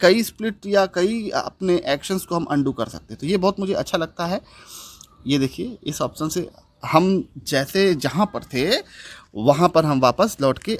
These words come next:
आ जाते हैं। तो अभी मैं दिखाता हूँ स्प्लिट का हम और क्या यूज़ इस्तेमाल करते हैं। जैसे हमने स्प्लिट यहाँ से किया है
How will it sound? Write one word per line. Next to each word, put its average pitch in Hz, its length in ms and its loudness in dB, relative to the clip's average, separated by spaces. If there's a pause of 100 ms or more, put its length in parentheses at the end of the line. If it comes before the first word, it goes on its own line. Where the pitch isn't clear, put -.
(100)
आ 117 140 6
जाते - 320 -4
हैं। 95 240 -12 (920)
तो 139 380 6 (120)
अभी 151 160 4
मैं 190 140 4
दिखाता 180 300 2
हूँ 180 60 2
स्प्लिट 180 260 0
का 180 100 2
हम 156 100 2
और 139 160 4
क्या 165 140 0
यूज़ 147 160 2
इस्तेमाल 131 320 2
करते 117 260 -4
हैं। 107 40 -6
जैसे 127 180 -4
हमने 135 180 4
स्प्लिट 135 300 -4
यहाँ 113 200 0
से 131 140 -4
किया 123 280 2
है 147 260 -2